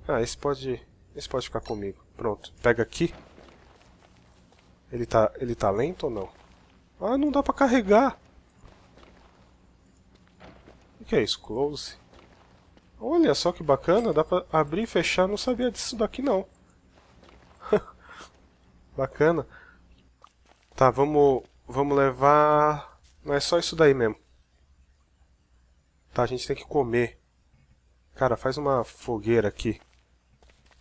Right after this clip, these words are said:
Cadê? Bota uma madeira aqui. Vamos preparar essa cenoura só pra comer alguma coisa pra gente ir lá pra cima. Beleza? Certo.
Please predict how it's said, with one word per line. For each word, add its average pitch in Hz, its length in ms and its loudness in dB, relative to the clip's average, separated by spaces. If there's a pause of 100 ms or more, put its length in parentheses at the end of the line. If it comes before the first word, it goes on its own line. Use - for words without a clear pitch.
(260)
Cadê? 110 300 -4 (460)
Bota 123 320 -10
uma 123 100 -2
madeira 104 400 2
aqui. - 320 -4 (1300)
Vamos 120 200 -6
preparar 110 360 0
essa 107 180 0
cenoura 117 540 0
só 127 160 -4
pra - 120 -6
comer 117 340 -2
alguma 110 340 2
coisa 127 340 -4
pra 123 180 0
gente 120 280 -6
ir - 20 -4
lá 117 140 2
pra 104 160 0
cima. 170 420 0 (2500)
Beleza? 143 640 -2
Certo. - 580 -4